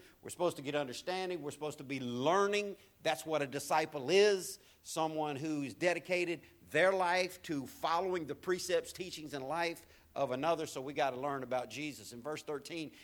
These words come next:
it said, "When Jesus came to the region of Caesarea Philippi, comma." I always wanna pause on the punctuation. It's the only way you're gonna learn.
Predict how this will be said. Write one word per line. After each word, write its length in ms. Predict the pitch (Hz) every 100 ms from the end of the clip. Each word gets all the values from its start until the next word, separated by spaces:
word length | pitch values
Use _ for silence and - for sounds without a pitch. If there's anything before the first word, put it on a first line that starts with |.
| -
it 160 | - 151
said, 200 | 156 147
"When 160 | 139 120
Jesus 380 | 170 220 208
came 240 | - 190 185
to 120 | 175
the 200 | 151 147 - - _
region 500 | 117 180 196 185 170 -
of 240 | 147 127 - - - -
Caesarea 560 | 180 175 170 165 165
Philippi, 680 | 143 165 156 147 151 143 139 - - _ _ -
comma." 400 | - 147 90 71 - _ _ _ _ _ _ _ _ -
I 40 |
always 280 | 143 170 151
wanna 160 | 180
pause 420 | 175 190 214 127 131
on 100 | 127
the 40 |
punctuation. 560 | 160 147 - 165 143 131
It's 100 | -
the 120 | -
only 280 | 175 208 233
way 160 | 214 202
you're 140 | 185
gonna 220 | 185 170
learn. 260 | 156 117 92